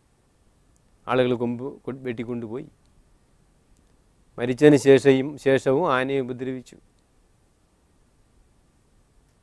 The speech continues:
പക്ഷേ ഇതറിഞ്ഞ ആനക്കൂട്ടം കുറച്ച് ദിവസങ്ങൾക്ക് ശേഷമാണെങ്കിലും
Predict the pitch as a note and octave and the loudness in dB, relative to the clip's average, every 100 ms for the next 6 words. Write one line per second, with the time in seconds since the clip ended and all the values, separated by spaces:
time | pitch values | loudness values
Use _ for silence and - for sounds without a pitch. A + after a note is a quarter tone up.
0 | _ _ _ B2+ E3 D#3 G#3 G3+ G3+ C#3+ | _ _ _ -6 2 8 10 10 8 6
1 | D3 D#3 D3 F3 F3 E3+ F#3+ A#3+ _ _ | 6 4 4 4 4 2 2 0 _ _
2 | _ _ _ _ _ _ _ _ _ _ | _ _ _ _ _ _ _ _ _ _
3 | _ _ _ _ B2 C3+ C#3+ B2+ B2 C#3+ | _ _ _ _ -8 -6 -2 -2 -2 -2
4 | C#3+ C3+ D3 - C3 B2+ C#3+ C3+ B2 B2 | -2 -2 -4 0 -2 -2 -6 -6 -6 -8
5 | A#2+ A#2+ C3+ | -12 -12 -14